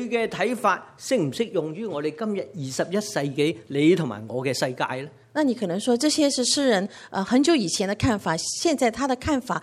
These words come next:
Speaker 2: 還適用於我在這個二十一世紀的，的時，時間來用嗎？
Speaker 1: 誒，呢啲係舊約時代嘅一啲教導。
Speaker 2: 這些是舊約時代的一些，一些教導。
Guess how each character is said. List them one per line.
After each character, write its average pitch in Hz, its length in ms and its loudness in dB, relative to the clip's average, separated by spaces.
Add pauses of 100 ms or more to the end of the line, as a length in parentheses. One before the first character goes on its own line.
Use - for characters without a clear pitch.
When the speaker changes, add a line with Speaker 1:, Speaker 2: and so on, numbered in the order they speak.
(180)
Speaker 2:
還 214 160 -2
適 302 220 2
用 294 160 2
於 196 100 2
我 165 160 2
在 233 160 0
這 220 140 -6
個 202 80 -4
二 269 120 4
十 247 200 0
一 240 80 -2
世 262 200 0
紀 220 200 -2
的， 180 140 -8
的 190 120 -4
時， - 300 -8
時 - 180 -8
間 240 220 2
來 196 100 4
用 247 240 2
嗎？ 247 340 -4
Speaker 1:
誒， 202 80 -2 (140)
呢 269 160 4
啲 269 100 12
係 214 160 10
舊 180 280 12
約 190 260 12
時 147 340 2
代 160 120 8
嘅 160 760 10
一 190 220 0
啲 185 40 -6
教 135 240 4
導。 110 180 0 (580)
Speaker 2:
這 302 100 -4
些 285 160 2
是 - 220 0
舊 311 180 2
約 247 200 4
時 190 200 0
代 214 160 4
的 185 80 0
一 180 60 -2
些， 214 420 -2
一 - 80 -4
些 240 200 0
教 247 200 8
導。 - 220 -2